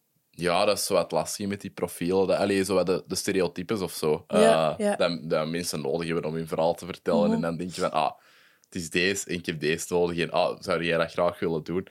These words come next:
Speaker 2: Ja.
Speaker 1: Ehm, ik denk dat dat, ja, zowel met die stereotypes te maken heeft. Ehm, dat, eh, ja, ik weet niet.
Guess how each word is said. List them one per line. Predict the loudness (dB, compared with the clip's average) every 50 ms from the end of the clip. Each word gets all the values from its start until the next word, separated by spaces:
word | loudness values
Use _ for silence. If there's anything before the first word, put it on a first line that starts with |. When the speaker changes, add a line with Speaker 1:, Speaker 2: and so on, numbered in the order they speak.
| -10 -6
Speaker 2:
Ja. | -6 -4 -4 -6 -8 -8 -2
Speaker 1:
Ehm, | 0 2 2 4 4 2 2 2 0 -2 -6
ik | -10 -14 _ _
denk | -6 -2 -2
dat | -2 -2 -2 0
dat, | 2 2 2 0 -2 -8 _ _ -10
ja, | -4 0 0 0 0
zowel | 0 0 0 2 2 2
met | 0 -2 -8
die | -8 -10
stereotypes | -8 -6 -4 -2 -2 -2 -4 -6 -14 -14 -14 -14 -10
te | -8 -6
maken | -4 -4 -4 -4 -4 -6 -6 -6
heeft. | -6 -6 -6 -8 -14 -18 -14 -8
Ehm, | -4 -2 0 0 0 0 -2 -4 -6 -10 _ _ _ _ _ _ _ _ _ _ _ _ _ _ -18 -16 -12 -4
dat, | -2 0 0 0 0
eh, | 2 2 2 4 2 2 0 -4 _ _ _ _ -20 -20 _ _ _ _ _ _ _ _ _ -2
ja, | 0 0 0 0
ik | 0
weet | -2 0 0
niet. | 0 -2 -4